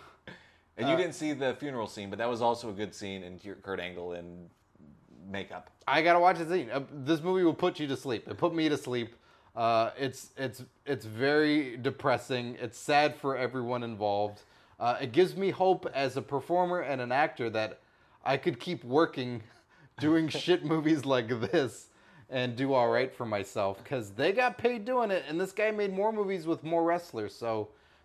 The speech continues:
Speaker 2: there's a hope for everybody. But it's a rough movie, and Kurt Angle's not good, Jenna Morasca's not good, there's a whole lot of not good, but it's funny not good. So I'll say that. So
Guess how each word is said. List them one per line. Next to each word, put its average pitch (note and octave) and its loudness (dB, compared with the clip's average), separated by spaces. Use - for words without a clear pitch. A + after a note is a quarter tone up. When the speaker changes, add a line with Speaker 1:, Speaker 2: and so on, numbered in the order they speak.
Speaker 2:
there's C#3 -4
a D3 4
hope E3+ 0
for E3 0
everybody. G#2 -2
But D3+ 4
it's G3+ 6
a D#3+ 6
rough B2 4
movie, F#2+ -6
and A2+ -12
Kurt F3+ 0
Angle's C#3 0
not C#3 0
good, B2 0
Jenna D3 2
Morasca's C3+ 0
not A#2 0
good, G#2+ -2
there's D3 -2
a D3 4
whole D#3+ 2
lot C#3 4
of A#2+ -4
not A#2 -2
good, G#2+ -2
but D3 2
it's E3 2
funny C3+ 2
not F#2 -6
good. F2+ -12
So A2 -6
I'll A2 -2
say G#2+ -6
that. F2+ -8
So G2+ -6